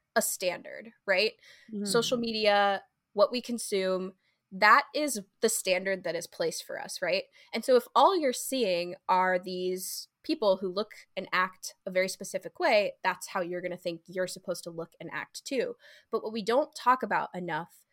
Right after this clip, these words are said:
Speaker 1: like what you just said, is that a thirty-five-year-old is gonna have a very different body than a thirty, than a twenty-five-year-old. And, and it's not that you need to compare yourself to the twenty-five-year-old in any way.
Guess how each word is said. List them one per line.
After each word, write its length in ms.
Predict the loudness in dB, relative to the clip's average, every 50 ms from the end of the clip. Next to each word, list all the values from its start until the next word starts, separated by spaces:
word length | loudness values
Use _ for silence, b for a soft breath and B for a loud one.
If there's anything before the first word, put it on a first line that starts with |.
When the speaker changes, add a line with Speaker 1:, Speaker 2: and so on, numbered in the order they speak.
| _ _
Speaker 1:
like 160 | -4 -4 -4 -4
what 140 | -8 -8
you 120 | -8 -8 -8
just 240 | -8 -8 -8 -4 0
said, 300 | 2 2 2 0 -2 -8 _ _ _ -14
is 100 | -8 -2
that 120 | -2 -2
a 60 | -2 -2
thirty-five-year-old 760 | -2 -2 -2 -2 -2 0 2 2 2 2 0 -2 -2 -2 -4 -8
is 100 | -12 -8
gonna 140 | -8 -8
have 220 | -8 -8 -10 -10 -8
a 40 | -2
very 200 | -2 -2 0 0
different 340 | -2 -4 -4 -4 -6 -4
body 240 | -2 -2 -2 -2 -4
than 160 | -10 -10 -12
a 40 | -12
thirty, 300 | -10 -10 -10 -10 -12 -14 _
than 200 | -6 0 2 2
a 40 | 2
twenty-five-year-old. 720 | 2 -2 -4 -4 -4 -4 -8 -10 -10 -10 -10 -10 -10 -10 -12 b b b b b b b -2
And, 400 | 0 2 2 2 2 0 -4 -10 -12 _ _ _ _ _ _ _ _ _ _ _ _ _ _ 2
and 380 | 2 2 2 0 -2 -6 -8 -10 -12 _ _ _ _ _
it's 180 | -8 -8 -4 0
not 180 | 0 0 0 0
that 120 | -2 -2
you 80 | 0 0
need 160 | 0 -2 -4
to 80 | -6 -8
compare 420 | -8 -8 -10 -10 -8 -6 -4 -4
yourself 420 | -2 -2 -4 -2 -4 -4 -6 -6 -8
to 100 | -8 -8
the 60 | -8
twenty-five-year-old 640 | -6 -6 -8 -8 -4 -2 -2 -2 -2 -4 -6 -6 -6
in 100 | -8 -8 -6 -4
any 200 | -2 -2 -2 -4
way. 420 | -2 0 2 2 2 0 -6 -8